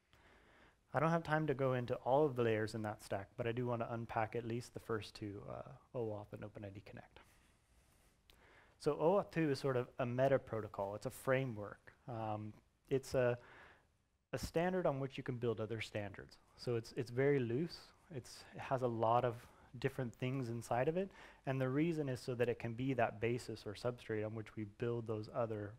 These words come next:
standards, those other, uh, ways of, uh, doing different related things. And some of those standards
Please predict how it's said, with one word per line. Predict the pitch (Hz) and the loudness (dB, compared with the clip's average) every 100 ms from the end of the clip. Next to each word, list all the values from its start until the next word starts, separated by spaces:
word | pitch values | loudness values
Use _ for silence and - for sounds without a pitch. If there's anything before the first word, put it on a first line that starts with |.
| _ | _
standards, | - 113 107 101 107 - - | -10 -6 -6 -6 -12 -14 -10
those | 117 - | -8 -4
other, | 113 110 107 - - - - | -2 0 -2 -8 -20 -18 -8
uh, | 110 110 107 | -6 -6 -4
ways | 117 113 110 110 - | -2 -2 -4 -6 -8
of, | 110 107 98 - - - - | -6 -6 -8 -16 -20 -18 -10
uh, | 117 117 110 | -6 -6 -2
doing | 135 131 120 | 0 0 2
different | 147 - 131 | 2 2 -4
related | 139 120 123 131 113 - | -2 2 4 4 0 -2
things. | 127 107 - - - | -2 -2 -8 -18 -8
And | 123 113 | -6 -4
some | 135 | -2
of | 127 | 0
those | 123 | -2
standards | - 120 113 110 107 | -2 -4 -2 -2 -4